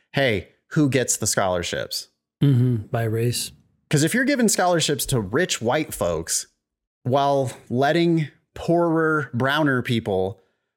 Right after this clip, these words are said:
Speaker 1: borrow money, <laughs> that is just, that,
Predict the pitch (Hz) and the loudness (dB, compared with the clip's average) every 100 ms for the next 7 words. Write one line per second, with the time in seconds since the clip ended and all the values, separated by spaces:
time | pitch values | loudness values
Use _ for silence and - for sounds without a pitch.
0 | _ _ - - 120 127 143 131 120 135 | _ _ -14 -2 0 2 2 2 2 0
1 | 95 87 95 _ _ _ _ _ _ _ | -2 -4 -8 _ _ _ _ _ _ _
2 | _ _ _ _ _ _ - - 101 175 | _ _ _ _ _ _ -2 -2 0 0
3 | 196 - - 165 156 - - - _ _ | 0 -2 0 0 2 0 -2 -6 _ _
4 | _ _ _ - 156 - | _ _ _ 0 0 -2